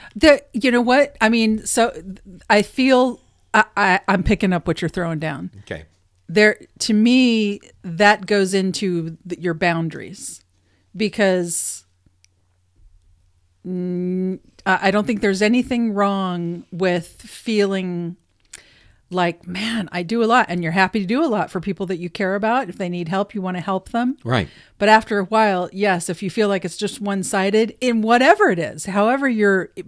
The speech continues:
Speaker 1: part of that person's life, maybe you're not, like, you know, building them a chicken coop or whatever. But yes, after a while, you can, you can tell that it is one-sided, and,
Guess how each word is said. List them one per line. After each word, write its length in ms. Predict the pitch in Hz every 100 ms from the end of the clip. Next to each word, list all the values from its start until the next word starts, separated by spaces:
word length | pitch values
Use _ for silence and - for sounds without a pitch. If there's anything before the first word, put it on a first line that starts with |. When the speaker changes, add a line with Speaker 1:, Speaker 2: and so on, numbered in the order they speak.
| -
Speaker 1:
part 260 | 214 202 196
of 140 | 175
that 200 | 180 -
person's 440 | 202 185 202 185
life, 480 | 185 185 214 254 - - - _
maybe 220 | 208 220
you're 120 | 240 247
not, 260 | 254 226
like, 200 | 196 170
you 80 | 196
know, 100 | 170
building 840 | 160 - 190 170 165 214 190 190 180
them 100 | 175
a 80 |
chicken 480 | 170 - 208 208 175
coop 240 | - 175 170
or 100 | 160
whatever. 460 | 170 160 160 165 - - - - _ _ _ _
But 160 | 175 226
yes, 240 | 233 214
after 280 | 220 208 233
a 40 | 220
while, 320 | 220 214 208
you 160 | 208
can, 320 | 170 190 185 196
you 140 | 185
can 220 | 170 185
tell 320 | - 196 190
that 360 | 175 180 165 -
it 180 | 190 185
is 180 | 185 170
one-sided, 880 | 180 185 185 - 180 175 185 180 170 -
and, 600 | 190 175 170 165 165 165